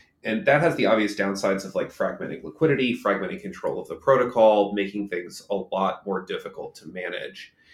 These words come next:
And if you step back and look at it critically from an app architecture perspective, you'd like all of your management and control functions to live in one place and be controlled by a dao or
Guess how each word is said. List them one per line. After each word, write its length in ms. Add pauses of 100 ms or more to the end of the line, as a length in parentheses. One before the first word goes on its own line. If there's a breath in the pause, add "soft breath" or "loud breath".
(360 soft breath)
And 380
if 220
you 220
step 340
back 200
and 120
look 160
at 140
it 100
critically 400
from 160
an 40
app 180
architecture 500
perspective, 640
you'd 160
like 200
all 260
of 80
your 100
management 460
and 100
control 340
functions 500
to 120
live 200
in 140
one 220
place 560
and 120
be 100
controlled 340
by 100
a 60
dao 300
or 240